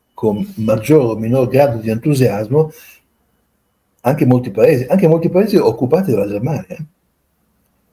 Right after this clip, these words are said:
Cioè, per esempio, eh, l'Ucraina, occupata dalla Germania,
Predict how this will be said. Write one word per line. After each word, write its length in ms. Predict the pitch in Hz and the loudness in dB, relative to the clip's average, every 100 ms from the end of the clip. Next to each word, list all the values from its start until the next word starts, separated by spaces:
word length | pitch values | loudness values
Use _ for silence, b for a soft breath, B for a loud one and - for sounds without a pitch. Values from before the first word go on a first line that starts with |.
| _ _ _ _ _ _ _ _ _ _ | _ _ _ _ _ _ _ _ _ _
Cioè, 100 | 95 | -4
per 120 | 117 | 0
esempio, 380 | 120 117 95 - | 2 0 -4 -8
eh, 300 | 92 87 - - - - - _ _ _ _ _ _ _ _ _ _ _ _ _ _ _ _ _ _ | -8 -10 -12 -18 -20 -20 -20 _ _ _ _ _ _ _ _ _ _ _ _ _ _ _ _ _ _
l'Ucraina, 840 | - 117 - 131 123 110 135 185 - _ _ _ | -4 -2 2 2 2 2 0 0 -6 _ _ _
occupata 380 | - 101 110 104 | -18 -6 -2 -2
dalla 180 | 95 101 | -2 0
Germania, 600 | 127 127 95 110 156 | 0 0 0 0 0